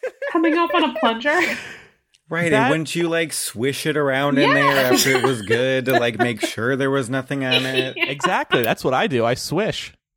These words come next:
Speaker 3: That's the only way I usually clean it. But yeah, he didn't even think to do that. It must have been a disgusting poop.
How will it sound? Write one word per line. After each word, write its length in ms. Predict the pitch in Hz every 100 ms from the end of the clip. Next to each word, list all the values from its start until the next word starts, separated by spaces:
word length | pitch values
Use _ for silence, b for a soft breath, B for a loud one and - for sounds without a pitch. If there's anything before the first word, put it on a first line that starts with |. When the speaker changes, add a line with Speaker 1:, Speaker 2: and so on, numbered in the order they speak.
| _ -
Speaker 3:
That's 180 | 147 -
the 60 | 147
only 160 | 131
way 180 | 120 120
I 100 | 113
usually 300 | 180 123 98
clean 280 | - 107 104
it. 180 | 101 - _ _ _ _ _
But 120 | - 190
yeah, 160 | 180
he 60 | 151
didn't 140 | 160 170
even 160 | 175
think 220 | 165 180 170
to 60 |
do 180 | 139 190
that. 180 | 143 110
It 60 |
must 160 | 202 160
have 60 | 123
been 120 | 123
a 80 | 110
disgusting 840 | 110 - - 185 185 - 151 123
poop. 360 | - 127 107